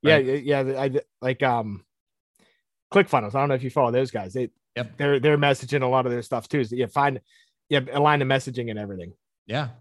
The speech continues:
Speaker 2: Yeah. When you can align your message with their message and, uh, you, you find the best people. I, I think that one of the other biggest challenges that entrepreneurs have is they have this scarcity mindset. If I can get it done cheaper, I should. And it could not be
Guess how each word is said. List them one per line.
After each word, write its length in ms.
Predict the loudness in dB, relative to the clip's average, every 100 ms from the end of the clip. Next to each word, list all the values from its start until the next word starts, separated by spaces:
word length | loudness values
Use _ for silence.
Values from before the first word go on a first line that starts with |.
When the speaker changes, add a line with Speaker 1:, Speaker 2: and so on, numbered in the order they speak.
| _ _ _ -6
Speaker 2:
Yeah. 240 | -4 -4 -8 -20 -20 -6
When 120 | -2
you 100 | 0
can 180 | 0 -2
align 300 | 0 0 0
your 100 | 0
message 340 | 0 -2 -4
with 100 | -4
their 160 | -2 0
message 420 | -2 -4 -6 -8
and, 300 | -6 -4 -4
uh, 220 | -4 -6
you, 200 | -8 -8 -8
you 180 | -8 -6
find 260 | -4 -4
the 60 | -4
best 300 | -4 -8 -4
people. 300 | -4 -4 -4
I, 200 | -4 -4 -10 -20 -12 -6
I 60 |
think 280 | -2 -2 0
that 180 | -2 -2
one 140 | -2
of 80 | 0
the 100 | 0
other 220 | 0 0
biggest 400 | -4 -4 -4 -4
challenges 460 | -2 -2 0 -2 -4
that 120 | -2
entrepreneurs 540 | -2 -2 -6 -4 -4 -4
have 280 | -4 -2
is 160 | -4 -4
they 120 | -6
have 260 | -6 -6 -6
this 160 | -6
scarcity 440 | -6 -4 -6 -4 -6
mindset. 520 | -4 -4 -6 -6 -8
If 120 | -10 -8
I 120 | -8
can 180 | -8 -6
get 140 | -4
it 120 | -4
done 200 | -4 -6
cheaper, 380 | -6 -6 -6 -4
I 100 | -6
should. 460 | -6 -4 -4 -4 -10 _ _ _ _
And 320 | -6 -4 -4 -4
it 220 | -6 -6
could 260 | -4 -4
not 360 | -4 -6 -8 -8
be 480 | -4 -2 -4 -6